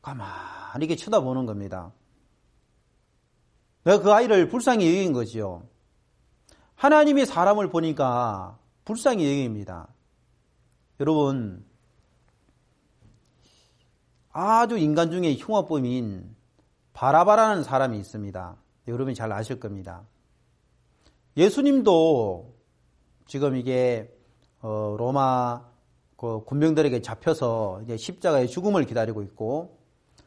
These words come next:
바나바도 이게 사람을 살인을 하고 밀란을 꾸미고 악한 짓을 해서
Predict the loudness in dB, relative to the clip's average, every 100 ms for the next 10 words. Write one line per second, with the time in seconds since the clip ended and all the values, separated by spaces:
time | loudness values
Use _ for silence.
0 | _ _ _ 0 4 6 6 4 4 4
1 | 4 4 2 -2 -8 -16 -2 2 4 2
2 | 0 -4 -4 -2 -2 -2 -2 0 -2 -2
3 | 2 2 0 -6 -6 -4 -2 -2 -2 -6
4 | -6 -4 -4 -4 -2 -2 -2